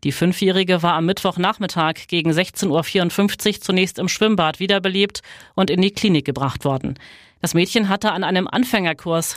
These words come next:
dem sogenannten Seepferdchenkurs im Schwimmbad Bondenwald, teilgenommen. Dabei ging das Mädchen unter und war eine bisher unbekannte Zeit unter Wasser. Sie zog sich schwerste Hirnverletzungen zu.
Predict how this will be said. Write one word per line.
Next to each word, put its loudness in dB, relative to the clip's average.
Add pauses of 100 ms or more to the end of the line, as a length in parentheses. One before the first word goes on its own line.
dem 0
sogenannten 2
Seepferdchenkurs 0
im 0
Schwimmbad 2
Bondenwald, -2
teilgenommen. -2 (420)
Dabei 2
ging 2
das 0
Mädchen 0
unter 2
und -6
war 2
eine -2
bisher -4
unbekannte 0
Zeit -2
unter -4
Wasser. -6 (400)
Sie -2
zog 2
sich -2
schwerste 0
Hirnverletzungen 0
zu. -4